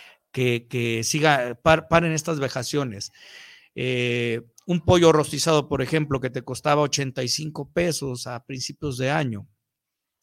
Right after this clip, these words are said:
ahorita está sobre ciento cincuenta, si bien te va.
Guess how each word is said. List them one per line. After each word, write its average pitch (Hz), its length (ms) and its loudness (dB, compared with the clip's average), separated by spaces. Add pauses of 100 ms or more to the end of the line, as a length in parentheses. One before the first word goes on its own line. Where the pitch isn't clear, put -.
(380)
ahorita 147 340 2
está 151 320 4
sobre 139 260 -2
ciento 139 300 -8
cincuenta, 147 680 -8 (380)
si 127 200 -8
bien 120 260 -4
te 87 120 -12
va. - 240 -16